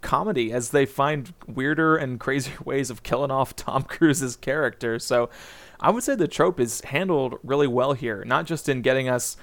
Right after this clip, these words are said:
to relive this, this particular action scene over and over throughout the movie as they continually storm the beach, but also leading to some, some poignant moments between Cruise and, and Blunt. So I would say the particular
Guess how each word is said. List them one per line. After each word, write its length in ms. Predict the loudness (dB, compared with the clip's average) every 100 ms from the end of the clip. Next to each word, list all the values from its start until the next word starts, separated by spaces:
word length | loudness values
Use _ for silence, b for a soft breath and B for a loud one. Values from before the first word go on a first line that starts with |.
| b b
to 320 | 0 2 2
relive 600 | 2 4 8 10 8 2 -16 -4
this, 200 | -2 -2 -4 -8
this 120 | -8 0
particular 480 | 2 2 0 2
action 320 | 4 2 0 -2
scene 220 | -2 0
over 280 | 2 4 4
and 100 | 4
over 180 | 2
throughout 260 | 2 2 0
the 60 | 2
movie 380 | 4 6 4
as 100 | 4
they 140 | 0 -2
continually 500 | -2 -4 -2 0 0
storm 500 | -2 -2 0 0 -2
the 80 | 0
beach, 380 | 0 0 -6 B B B 2
but 100 | 4
also 400 | 4 2 0 -2 -12
leading 320 | 0 2 2 0
to 140 | -2
some, 480 | 0 0 0 -4 -6
some 220 | -6 -6
poignant 380 | -4 -4 -4 -2
moments 360 | -4 -4 -6
between 440 | -6 -6 -4 -4 -4
Cruise 480 | -2 2 2 0 -4
and, 500 | -2 -2 -4 -8 -12 -10
and 180 | -8 -4
Blunt. 320 | -2 -2 -6
So 400 | 0 4 4 0 B -10
I 120 | 2 4
would 120 | 6
say 240 | 8 8
the 140 | 6 0
particular 560 | -2 -2 0 -2 -2